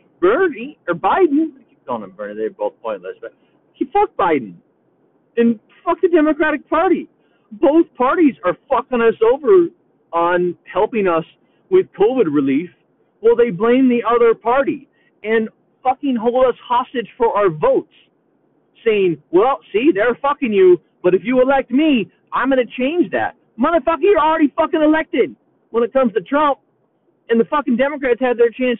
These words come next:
too. Both fucking parties are holding us fucking hostage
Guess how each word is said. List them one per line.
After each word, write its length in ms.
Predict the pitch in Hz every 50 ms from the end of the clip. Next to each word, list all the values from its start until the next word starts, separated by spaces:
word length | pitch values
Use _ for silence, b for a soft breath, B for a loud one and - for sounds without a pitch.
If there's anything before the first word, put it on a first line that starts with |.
| _ -
too. 340 | 277 294 330 330 294 311 - _ _ _ _ _ _ _ _ _ _ - 165 - -
Both 320 | 175 156 254 285 349 381 - _ _
fucking 340 | - 302 294 - - 330 285
parties 420 | - 277 285 294 294 226 - - - - -
are 160 | 202 214 208
holding 500 | - - 269 269 285 311 330 359 359 302 - 180
us 180 | 185 175 170 - _ _ _ _ _ _ _ _ _ _ -
fucking 480 | 381 320 - - 349 370 392 370 330 - _ _ _ _ _ _
hostage 640 | _ - - 233 208 208 - - - 120 98 -